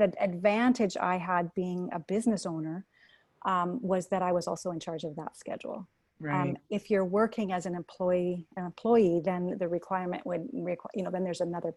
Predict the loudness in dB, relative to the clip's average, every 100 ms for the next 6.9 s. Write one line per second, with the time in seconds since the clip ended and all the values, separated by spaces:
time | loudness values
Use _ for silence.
0 | -4 -4 -2 -4 -4 -6 -6 -6 -4 -2
1 | -2 -2 -6 -8 -6 0 0 0 -6 -8
2 | -8 -8 -8 -10 -8 -4 -4 -4 -10 -8
3 | -4 -2 -2 -2 -6 -16 -20 -20 _ 2
4 | 4 6 6 8 8 8 8 6 4 0
5 | -2 -2 -4 -6 -6 -4 -2 -4 -4 -6
6 | -2 -2 -2 -2 -4 -2 -2 -4